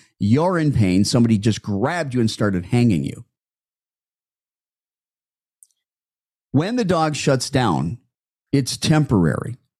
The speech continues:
It's smoke and mirrors. The guy is a showman.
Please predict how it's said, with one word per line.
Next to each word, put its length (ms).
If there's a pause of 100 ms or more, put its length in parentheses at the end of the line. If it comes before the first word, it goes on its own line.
(460)
It's 200
smoke 520
and 200
mirrors. 400 (240)
The 100
guy 340
is 220
a 60
showman. 720